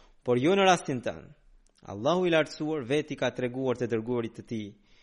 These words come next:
që ti do t'i kesh këta në duart e tua. Ose do t'i vësh,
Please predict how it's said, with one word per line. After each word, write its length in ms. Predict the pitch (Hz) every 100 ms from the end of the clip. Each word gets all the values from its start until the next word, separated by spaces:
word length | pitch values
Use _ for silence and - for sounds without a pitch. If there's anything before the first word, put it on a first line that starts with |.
| _ _ - _
që 180 | - 131 123 - - _ _ -
ti 180 | 175 208 190 139 - - _ 113
do 160 | 117
t'i 160 | 135 135
kesh 380 | 143 127 - -
këta 340 | 127 - 127 113 101 - _ -
në 80 | 104
duart 400 | 113 110 98 98
e 40 |
tua. 340 | - 87 69 - _ _ _ _ _ _ _ _ _ _ _ _ _ _ _ _ _ _ _ _ _ _ _ _ _
Ose 340 | 107 107 -
do 100 | 127
t'i 140 | 123 131
vësh, 460 | 143 214 - -